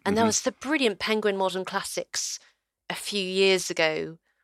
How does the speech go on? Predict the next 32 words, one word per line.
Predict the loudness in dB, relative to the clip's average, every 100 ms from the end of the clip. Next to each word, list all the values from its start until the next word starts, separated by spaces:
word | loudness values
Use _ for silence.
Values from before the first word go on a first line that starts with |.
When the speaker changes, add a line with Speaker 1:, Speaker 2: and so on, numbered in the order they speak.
| -2
Speaker 1:
which | 2 4
again | 4 2
had | -2
the | 2
photo | 6 6 6 2
and | 4
then | 2
the | 4
very | 4 2
striking | 2 2 2 2 -4
pattern. | -4 -4 -4
So | -2 0
you | 0
had | 2 2 4
that | -2
kind | 0 -4 -4
of, | -6 -18 -20 -20 -20 _
the | -4
sense | 4 4 4 -2
of | 0 2
era | 2 2 2 2 0 _ _ _ -4
and | -2 2
setting | 2 2 -2 -2 -4 -10 -14 _ _ _ 0
but | 2
then | 4 4
you | 4
had | 2 2
the | 2
kind | 0 -2
of |
the | -6
fresh, | -2 2 2 2 0 0